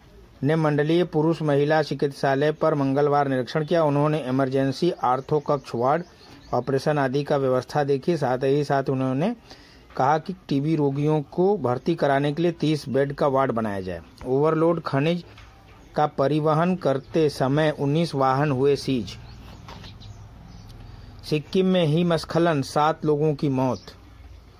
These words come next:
सत्ताईस पर्यटकों को बचाने के लिए सेना ने बनाया दल। अस्सी वाहनों को सड़क पर बर्फ साफ कर निकाला गया। बर्फ हटाने का काम जारी।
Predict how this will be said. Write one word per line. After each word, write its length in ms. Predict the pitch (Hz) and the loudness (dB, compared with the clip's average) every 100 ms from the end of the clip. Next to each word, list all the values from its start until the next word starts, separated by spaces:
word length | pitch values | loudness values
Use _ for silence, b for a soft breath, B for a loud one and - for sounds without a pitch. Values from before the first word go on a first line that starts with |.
| - - | -12 -4
सत्ताईस 480 | 127 - 156 170 160 | -4 0 2 2 0
पर्यटकों 680 | - 143 151 160 - 165 | 0 0 2 0 0 0
को 200 | 156 170 | 2 0
बचाने 540 | 165 139 127 139 143 156 | 2 0 0 0 0 0
के 220 | 156 156 | 0 0
लिए 300 | 147 151 165 | 0 0 0
सेना 540 | - - - 143 151 | -2 -6 -2 0 2
ने 140 | 147 147 | 0 0
बनाया 460 | 139 127 127 135 | 0 0 2 0
दल। 320 | 127 135 135 - - B B B | 0 2 0 -2 -8 B B B
अस्सी 300 | 135 - 180 | -4 0 0
वाहनों 460 | 160 147 151 160 165 | 2 2 2 2 0
को 200 | 185 170 | 0 0
सड़क 340 | - 147 151 - | 2 0 0 -2
पर 100 | 147 | -2
बर्फ 360 | 107 156 147 | 0 0 -2
साफ 340 | - 143 143 - | -2 0 0 0
कर 140 | 156 147 | -2 -2
निकाला 440 | 143 135 143 147 | -2 0 2 2
गया। 280 | 123 117 113 | 2 2 0
बर्फ 380 | 101 147 151 - | 0 -2 -2 -4
हटाने 360 | 139 135 139 | -2 0 0
का 120 | 143 | -2
काम 280 | 139 127 123 | -2 -2 -2
जारी। 320 | 120 110 98 | -2 -2 -4